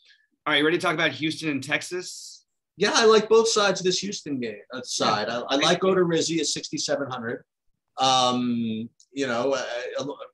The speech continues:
Speaker 2: we were talking about the other sixty-eight hundred guy, uh, Rich Hill. And,
Speaker 1: Mm-hmm.
Speaker 2: and, you know, this is the other guy I was, I was referring to. I think he's, he's perfectly, perfectly good sixty-seven hundred pitcher. If you wanna get up to, say, Toronto or pay up for Boston like you wanted, you were talking about earlier, or,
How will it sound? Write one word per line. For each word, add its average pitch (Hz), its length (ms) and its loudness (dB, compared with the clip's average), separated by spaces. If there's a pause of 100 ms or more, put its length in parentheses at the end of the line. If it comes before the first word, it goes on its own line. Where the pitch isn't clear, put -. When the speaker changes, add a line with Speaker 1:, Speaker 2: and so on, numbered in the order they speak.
Speaker 2:
we 139 80 -2
were 135 100 -6
talking 139 380 -2
about 120 260 -4
the 131 80 -6
other 123 140 -4
sixty-eight 117 460 -6
hundred 110 240 -6
guy, 113 140 -4
uh, 117 220 -2
Rich 123 220 -6
Hill. 117 320 -6 (400)
And, 131 220 -2
Speaker 1:
Mm-hmm. 135 80 -4
Speaker 2:
and, 131 280 -4
you 147 100 -8
know, 170 260 0 (180)
this 135 160 -2
is 139 60 -6
the 147 100 2
other 143 140 2
guy 143 160 0
I 143 40 2
was, 139 540 -4
I 139 40 -6
was 131 120 -6
referring 156 380 -2
to. - 160 -14
I 104 160 -10
think 113 160 -12
he's, 117 260 -10
he's 113 240 -12 (200)
perfectly, 127 640 -6 (420)
perfectly 139 440 -2
good 135 340 2
sixty-seven 135 580 -4
hundred 127 300 -8
pitcher. 160 480 -6 (260)
If - 60 -12
you 131 80 -4
wanna 127 320 -2
get 139 140 -2
up 135 160 -4
to, 135 100 -2
say, 139 200 -2
Toronto 139 540 0
or 131 320 -2 (180)
pay 135 140 -4
up 131 120 -6
for 131 100 -4
Boston 127 460 -4
like 127 200 -8
you 131 100 -6
wanted, 131 280 -8
you 127 140 -10
were 123 80 -10
talking 131 280 -10
about 131 140 -6
earlier, 135 360 -2
or, 123 260 -4